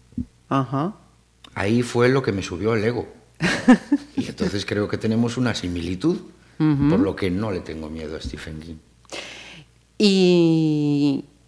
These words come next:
Speaker 1: qué es lo que ha pasado recientemente con este libro? Cuéntame.
Speaker 2: Este libro en concreto, eh,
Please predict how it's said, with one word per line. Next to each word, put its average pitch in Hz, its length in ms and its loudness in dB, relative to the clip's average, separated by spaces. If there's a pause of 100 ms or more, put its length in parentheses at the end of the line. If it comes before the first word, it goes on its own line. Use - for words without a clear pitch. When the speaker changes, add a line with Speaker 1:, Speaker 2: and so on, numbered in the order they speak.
Speaker 1:
qué 196 200 4
es 202 80 0
lo 214 100 2
que 202 60 2
ha 196 40 2
pasado 196 260 2
recientemente 185 680 2
con 175 160 2
este 175 340 2
libro? 180 320 0
Cuéntame. 180 500 0 (580)
Speaker 2:
Este 113 200 2
libro 123 220 6
en 143 80 4
concreto, 160 760 2
eh, 107 1120 0